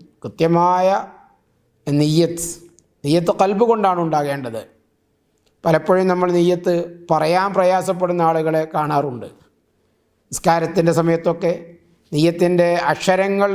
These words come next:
മുഴുകുന്നിടത്ത് ശ്രദ്ധ കൊടുത്തുകൊണ്ട് അത് ക്ലിയറാക്കുന്ന ആളുകളെ നമുക്ക് കാണാറുണ്ട്. "ഉസല്ലി, ഉസല്ലി" എന്ന് പറഞ്ഞ് ആവർത്തിച്ച് ആവർത്തിച്ചു കൊണ്ടിരിക്കുന്ന ആളുകൾ. സത്യത്തിൽ നിയ്യത്തിൻ്റെ ഉച്ചാരണം അത് കേവലം സുന്നത്ത്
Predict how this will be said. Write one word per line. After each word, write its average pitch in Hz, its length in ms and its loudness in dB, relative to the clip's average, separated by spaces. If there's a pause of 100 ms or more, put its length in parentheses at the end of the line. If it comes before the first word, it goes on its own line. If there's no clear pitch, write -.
(140)
മുഴുകുന്നിടത്ത് 180 800 0 (500)
ശ്രദ്ധ 165 320 2
കൊടുത്തുകൊണ്ട് 175 640 0 (680)
അത് 175 240 2
ക്ലിയറാക്കുന്ന 180 680 0 (300)
ആളുകളെ 160 400 2
നമുക്ക് 156 260 -4
കാണാറുണ്ട്. 151 420 -2 (360)
"ഉസല്ലി, 160 460 0 (240)
ഉസല്ലി" 165 500 0
എന്ന് 160 180 0
പറഞ്ഞ് 151 320 -2
ആവർത്തിച്ച് 160 500 -2
ആവർത്തിച്ചു 156 460 -4
കൊണ്ടിരിക്കുന്ന 170 500 0
ആളുകൾ. 131 260 -8 (520)
സത്യത്തിൽ 196 480 0
നിയ്യത്തിൻ്റെ 220 640 0
ഉച്ചാരണം 170 540 0 (680)
അത് 156 160 2 (120)
കേവലം 175 400 2 (300)
സുന്നത്ത് 180 520 2